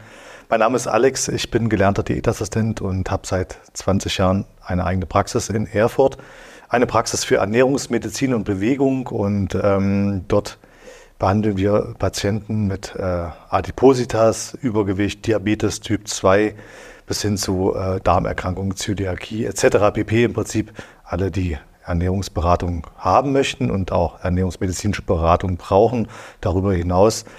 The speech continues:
ähm, bieten wir den Patienten noch, äh, Reha-Sport an, Präventionssport. Und seit nun einem Jahr bin ich jetzt hier in der Apotheke, in der Medius-Apotheke hier in Berlin,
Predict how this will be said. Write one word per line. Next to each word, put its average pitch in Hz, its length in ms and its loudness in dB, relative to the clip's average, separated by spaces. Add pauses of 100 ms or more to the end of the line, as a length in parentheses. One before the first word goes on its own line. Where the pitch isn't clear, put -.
(240)
ähm, 95 360 -4 (100)
bieten 101 300 -2
wir 92 80 0
den 87 120 -4
Patienten 92 560 -4
noch, 87 240 -4
äh, 95 40 -8
Reha-Sport 120 800 2
an, 107 200 2
Präventionssport. 104 920 -4 (360)
Und 123 200 -2
seit 104 240 2
nun 104 160 -4
einem 120 440 2
Jahr 107 380 4
bin 127 220 -2
ich 117 140 -2
jetzt - 260 -6
hier 110 320 0
in 107 80 -12
der 113 100 -8
Apotheke, 117 480 0
in 110 40 2
der 98 60 0
Medius-Apotheke 131 800 0
hier 120 220 0
in 120 100 -4
Berlin, 117 400 2